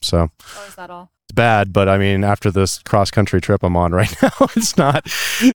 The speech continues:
Speaker 1: yeah, it seems like a lot, much less of a barrier than it did before. So, okay.
Speaker 2: Well, it was
Speaker 1: Awesome.
Speaker 2: so nice chatting
Speaker 1: And
Speaker 2: with you.
Speaker 1: thank you so much. It was great. No, I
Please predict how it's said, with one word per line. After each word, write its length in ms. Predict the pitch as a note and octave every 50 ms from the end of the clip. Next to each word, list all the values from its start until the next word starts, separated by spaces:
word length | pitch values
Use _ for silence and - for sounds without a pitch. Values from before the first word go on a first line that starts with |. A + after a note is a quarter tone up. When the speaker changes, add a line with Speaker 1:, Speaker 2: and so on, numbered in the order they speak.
| _ -
Speaker 1:
yeah, 160 | B2+ A#2+ A#2
it 60 | G#2
seems 300 | - - B2 A#2 A2 G#2
like 200 | G#2+ A2 G#2+ F#2+
a 20 |
lot, 240 | G2 G#2 G#2+ G#2 -
much 260 | A2 A2+ A2 G2+ -
less 320 | - G#2 G2+ G2+ - - -
of 180 | G#2 G2 F2+ F#2
a 40 | F2
barrier 400 | E2 F#2+ F#2+ F#2 F#2 F2+ F2+ F2+
than 140 | - -
it 100 | F2+ F2+
did 140 | - F2+ E2+
before. 560 | D#2+ F2 E2+ - F2+ F2+ E2+ E2+ E2+ E2+ G2 - -
So, 440 | - - - F#2 F2 F2 F2 F2 F2 -
okay. 240 | A#2+ - - G#3+ - - _ _ -
Speaker 2:
Well, 100 | A3+ A3
it 60 | -
was 20 |
Speaker 1:
Awesome. 340 | A2 C3+ F3+ - - - F#2+
Speaker 2:
so 140 | G2 A3+ A3+
nice 380 | A#3 A#3+ B3 B3+ - - - -
chatting 300 | G3 F#3 G3+ A3 G#3+ -
Speaker 1:
And 100 | C3+ D#3
Speaker 2:
with 80 | -
you. 20 | - F3
Speaker 1:
thank 160 | A3+ A#3+ -
you 120 | A#3+ C#4+
so 220 | D#4+ - - B2 G#2
much. 240 | G2+ G#2 G#2 G2 -
It 60 | A2+
was 100 | A#2 G#2
great. 400 | - - G2 G#2 D3 F3+ D3 F#2+
No, 300 | G#2+ B2+ D3 B2+ F#2+ F2+
I 120 | F#2+ F#2